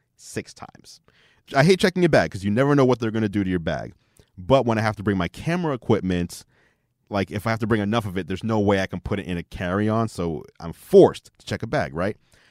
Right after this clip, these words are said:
But when I'm forced to check a bag full of expensive things, I'm really hoping that things go well. So I land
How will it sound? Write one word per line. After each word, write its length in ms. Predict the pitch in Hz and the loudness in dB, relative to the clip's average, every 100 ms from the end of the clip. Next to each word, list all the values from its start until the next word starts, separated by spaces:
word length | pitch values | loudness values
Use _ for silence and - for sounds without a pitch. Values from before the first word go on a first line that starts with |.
| _ _ _ _ _ - | _ _ _ _ _ -4
But 120 | 139 | 2
when 120 | 170 | 2
I'm 60 | 156 | 2
forced 300 | - 180 - | 4 4 4
to 80 | |
check 180 | - - | -6 -4
a 60 | 101 | -4
bag 680 | 78 127 175 143 120 117 - _ _ | -2 0 0 0 0 -4 -12 _ _
full 300 | - 143 139 | -4 0 2
of 80 | 117 | 0
expensive 560 | - - 160 143 113 | -4 0 0 2 -2
things, 640 | - 175 180 123 123 - - _ _ _ _ _ _ | -2 0 2 2 0 -6 -20 _ _ _ _ _ _
I'm 200 | 110 107 | -2 0
really 260 | 127 165 139 | 4 4 4
hoping 600 | 120 117 113 95 95 92 _ _ _ _ | 4 2 2 0 0 -2 _ _ _ _
that 160 | 90 - | -10 -4
things 220 | 90 78 | -4 -2
go 160 | 87 | -2
well. 360 | 78 71 60 - _ - - - | 0 -2 -6 -12 _ -20 -20 -12
So 420 | - 131 120 113 - | 2 4 6 2 -4
I 120 | 104 | -6
land 680 | 101 113 175 175 135 139 160 | -4 -2 2 4 4 2 -4